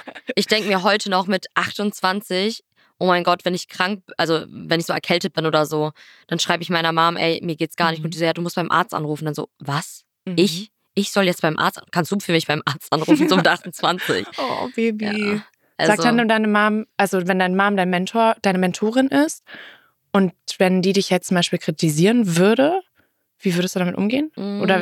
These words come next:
Speaker 1: Mm.
Speaker 2: sie, wahrscheinlich würde sie sich, wenn sie dich kritisiert, so, äh, Kritik, aber um dich abzuliften, to make you better.
Speaker 1: Ja, genau. Also ich weiß zu hundert Prozent, dass sie das nur im Guten meint,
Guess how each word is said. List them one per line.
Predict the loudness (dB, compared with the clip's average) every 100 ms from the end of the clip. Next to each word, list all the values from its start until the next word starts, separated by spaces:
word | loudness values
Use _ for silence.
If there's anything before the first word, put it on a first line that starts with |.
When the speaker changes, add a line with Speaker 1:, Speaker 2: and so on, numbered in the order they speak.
| 0
Speaker 1:
Mm. | -4 -12
Speaker 2:
sie, | -4
wahrscheinlich | -2 0 0 2
würde | 2
sie | 2 2
sich, | 2 2
wenn | 0 0
sie | -2
dich | 0 -2 -2 -10 -8
kritisiert, | -4 0 0 2 2 2
so, | 0 0
äh, | -2 -8 _ _ _ _ _ _
Kritik, | -10 -6 -4 -2 0
aber | 0 0 0
um | -2 -2 -6 _ -12
dich | -6 -6
abzuliften, | -4 -4 0 0 -2 -6 -6 -8
to | -8
make | -4 -2
you | -2
better. | 0 0 -2 -6 -4
Speaker 1:
Ja, | 2 2 2
genau. | 0 2 2
Also | 2 0 -2
ich | -4 0
weiß | 0 0 -8 -18
zu | -10
hundert | -4 -4
Prozent, | -4 -8 -4 -4
dass | -4
sie | -4
das | -4 -2
nur | -4 -2 -2
im | -2
Guten | -4 -4 -2
meint, | 0 0 -2